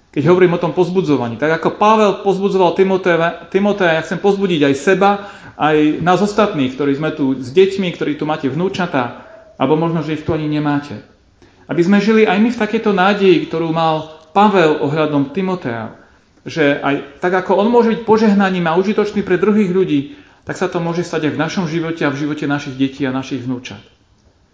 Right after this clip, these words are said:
Majme túto vieru a máme túto nádej, pretože, e, Pán Boh začal v nás, v nich konať svoje dobré dielo. Nestrácame túto vieru a túto dôveru. Majme túto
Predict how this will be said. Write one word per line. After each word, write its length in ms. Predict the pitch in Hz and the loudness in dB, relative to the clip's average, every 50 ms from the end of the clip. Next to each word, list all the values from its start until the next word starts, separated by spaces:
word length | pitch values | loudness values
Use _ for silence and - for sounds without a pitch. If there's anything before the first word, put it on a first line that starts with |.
| _ _ _ _ - - - | _ _ _ _ -10 -4 -2
Majme 240 | 180 220 220 208 | 0 0 0 0
túto 240 | 208 190 180 180 170 | 2 0 0 0 0
vieru 320 | 151 147 170 170 165 160 147 | 0 2 2 2 4 4 2
a 80 | 143 | 2
máme 320 | 151 175 196 196 190 170 - | 2 2 2 0 0 0 -2
túto 240 | 175 - 170 156 | -4 -2 -2 0
nádej, 340 | 143 139 139 139 131 123 117 113 | 2 2 2 2 2 0 -2 -2
pretože, 420 | - 147 143 - 160 143 151 160 147 147 | -4 -6 -4 -4 -4 -2 0 2 2 2
e, 960 | 143 143 - - - - - _ _ - - _ _ - - 143 139 139 135 | 0 -2 -6 -14 -18 -20 -20 _ _ -20 -20 _ _ -12 -8 -6 -6 -6 -4
Pán 320 | 135 175 180 208 208 196 175 | 0 2 2 4 4 4 4
Boh 180 | 160 160 160 - - - - - | 4 4 2 0 -6 -10 -12 -8
začal 720 | 131 123 208 226 220 - 175 143 127 127 123 123 - - - - | -2 0 0 0 0 -2 -2 -2 -2 -2 -4 -6 -10 -16 -20 -16
v 160 | - 120 151 | -10 -6 -2
nás, 400 | 175 175 170 156 147 139 - - | -2 0 0 0 -2 -4 -6 -10
v 140 | - 107 135 | -10 -8 -6
nich 240 | 156 196 190 - - | -4 -4 -4 -4 -4
konať 400 | - 208 202 180 147 139 - - - - - _ _ | -2 -2 0 0 0 -2 -2 -6 -14 -20 -20 _ _
svoje 320 | - - - 143 143 135 | -14 -6 -2 0 0 2
dobré 320 | 151 151 156 151 151 139 | 0 0 2 2 2 2
dielo. 400 | 127 135 139 135 127 110 107 110 - - - _ _ _ _ _ _ _ _ _ _ _ _ _ _ - | 2 2 0 0 0 -4 -6 -10 -14 -20 -20 _ _ _ _ _ _ _ _ _ _ _ _ _ _ -8
Nestrácame 560 | 170 196 - - 202 180 185 - 175 165 156 | -8 -6 -2 0 0 0 0 -2 -2 -2 -4
túto 320 | 143 - 156 151 - 147 131 | -6 -6 -6 -4 -2 -2 0
vieru 480 | 135 143 147 151 160 165 175 175 131 | 2 2 0 2 4 4 4 4 2
a 80 | 123 123 | -2 -6
túto 240 | - 165 - 123 131 | -6 -6 -4 -2 0
dôveru. 480 | 139 143 151 151 151 135 123 123 127 | 2 2 2 2 2 2 2 0 0
Majme 240 | 160 202 226 214 185 | 0 0 0 0 0
túto 480 | - 180 170 - 175 147 - - - | 0 -2 0 2 2 0 0 -2 -8